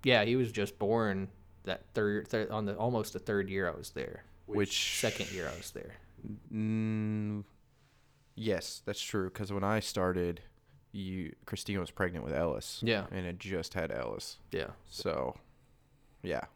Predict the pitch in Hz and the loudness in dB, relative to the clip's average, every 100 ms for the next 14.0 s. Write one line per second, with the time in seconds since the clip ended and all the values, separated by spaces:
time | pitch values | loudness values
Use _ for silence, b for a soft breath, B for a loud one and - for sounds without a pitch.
0 | - _ - 104 - - - - - 67 | -20 _ -4 -4 -4 -16 -14 -10 -8 -6
1 | 58 - - _ _ _ _ b b b | -6 -8 -12 _ _ _ _ b b b
2 | b b b b - 98 85 95 120 101 | b b b b -6 -2 4 6 6 6
3 | 87 - 113 - 113 110 104 104 - - | 2 -4 -2 2 4 6 4 -2 -8 -10
4 | - - 107 95 107 107 - - 110 104 | -10 -2 2 2 2 2 -2 0 2 4
5 | 95 98 107 107 107 104 104 104 104 104 | 4 6 6 6 6 6 6 2 2 -2
6 | - - - - - - - - 95 92 | -6 -20 -20 -20 -20 -20 -10 -2 0 2
7 | 95 98 98 101 - - - - - - | 4 4 4 2 -4 -16 -18 -20 -20 -20
8 | - - 101 95 101 - 98 87 95 101 | -20 -10 -2 0 0 0 -2 -2 -4 0
9 | 101 95 98 107 - 101 98 95 95 104 | 4 4 2 -4 -8 -4 0 2 2 4
10 | 98 98 - - - - - - - 80 | 6 4 0 -4 -4 -8 -12 -10 -8 -6
11 | - - 87 92 92 95 92 - 104 95 | -6 -6 -2 0 2 0 -2 -4 -4 -2
12 | 95 - 98 - 92 101 98 92 - 101 | -4 -2 0 0 0 0 0 0 0 0
13 | 98 92 92 95 90 - 92 92 92 | 2 0 -2 -2 -2 -2 -4 -2 -6